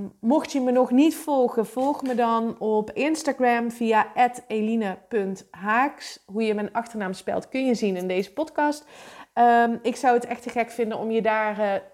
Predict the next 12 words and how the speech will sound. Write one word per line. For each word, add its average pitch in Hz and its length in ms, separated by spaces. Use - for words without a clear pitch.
te 240 160
zien 254 440
en 208 500
om, 196 480
ehm, 190 400
ja, 202 440
meer 240 220
inspiratie 220 680
met 202 160
je 208 80
te 196 140
delen. 185 520